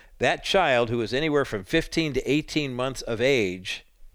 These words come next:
is b-, developing a worldview. The question for you and me is, is that a biblical one? Are they singing little Christian Bible songs and things like that, reading those stories?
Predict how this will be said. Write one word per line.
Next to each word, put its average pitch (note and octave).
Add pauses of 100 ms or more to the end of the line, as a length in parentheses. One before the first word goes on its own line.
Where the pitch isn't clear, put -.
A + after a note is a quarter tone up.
(500)
is -
b-, C3+
developing B2
a A#2
worldview. A2+ (240)
The -
question -
for A2+
you A#2+
and A2
me C3
is, G2+
is A#2
that A#2+
a A2+
biblical A2
one? E2+ (320)
Are A#2
they A#2
singing C3+ (320)
little A#2+
Christian C#3
Bible C3+
songs A2+
and F#2+
things A2
like G2+
that, F#2
reading C3
those A#2
stories? A#2